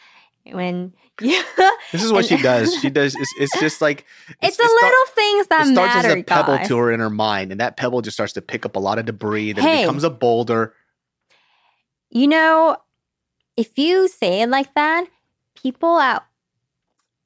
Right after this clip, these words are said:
Speaker 1: work environment, for example, that's how we, us ladies,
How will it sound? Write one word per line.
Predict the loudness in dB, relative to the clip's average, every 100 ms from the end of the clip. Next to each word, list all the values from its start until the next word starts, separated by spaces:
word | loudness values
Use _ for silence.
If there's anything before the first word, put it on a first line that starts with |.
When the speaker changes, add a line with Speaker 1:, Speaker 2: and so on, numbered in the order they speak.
| _ _ _ _ _ _ _ _
Speaker 1:
work | -4 0 0 0
environment, | -2 0 -2 -2 -6 -12 -14
for | -6 -4
example, | -4 -10 -12 -10 -10 -10 -14 _ _ _ _ _ _ _ _
that's | -2 -2 -2
how | 0 2
we, | 0 -2 -2 -2 -6 -2
us | 2 2 0 -4
ladies, | -6 -2 0 0 -2 -2 -4